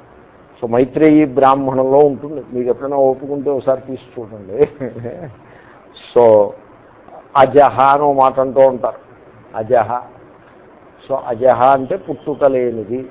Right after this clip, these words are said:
అని అర్థం. అంటే కాలము యొక్క ప్రవాహమునకు అతీతమైనది అని అభిప్రాయం.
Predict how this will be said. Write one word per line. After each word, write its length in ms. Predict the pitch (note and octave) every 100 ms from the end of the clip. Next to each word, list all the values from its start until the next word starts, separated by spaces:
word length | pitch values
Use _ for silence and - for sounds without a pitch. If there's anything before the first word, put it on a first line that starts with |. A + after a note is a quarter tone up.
| -
అని 100 | B2
అర్థం. 380 | F3+ B2+ G#2 - - - _ _ _ - - - - -
అంటే 160 | B2 D#3+
కాలము 400 | D#3 B2 C3+ C#3
యొక్క 220 | C3+ -
ప్రవాహమునకు 960 | - B2 A#2+ A#2+ A2 A2+ A2 G#2+ E3 G3 - - - - - A2
అతీతమైనది 1200 | A#2+ A#2+ A2+ A#2 A2 G#2 G#2 G2 F#2+ A#2 G#2+ G2+ A#2
అని 120 | D3+
అభిప్రాయం. 480 | A#2+ G#2+ - -